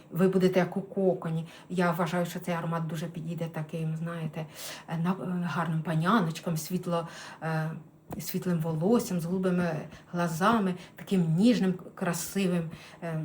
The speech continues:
дівчинкам, десь на побачення, е, в театр, м, десь, ну, навіть на прогулянку ви на себе нанесете і вийдете по вітряній,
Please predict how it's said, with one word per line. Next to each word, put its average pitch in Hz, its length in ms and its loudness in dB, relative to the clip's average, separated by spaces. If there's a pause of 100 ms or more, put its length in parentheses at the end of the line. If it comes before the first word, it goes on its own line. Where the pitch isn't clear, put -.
(160)
дівчинкам, 175 760 2 (200)
десь 180 220 -2
на 196 200 4
побачення, 165 920 -2 (340)
е, 175 360 -2 (140)
в 185 420 0
театр, 196 800 4 (600)
м, 185 320 -2
десь, 226 460 -2
ну, 254 380 2 (140)
навіть 294 300 2
на 339 60 2
прогулянку 311 580 4
ви 247 80 2
на 240 180 4
себе 220 260 0
нанесете 226 580 0
і 208 240 0
вийдете 202 460 0
по 202 280 -2
вітряній, 190 600 0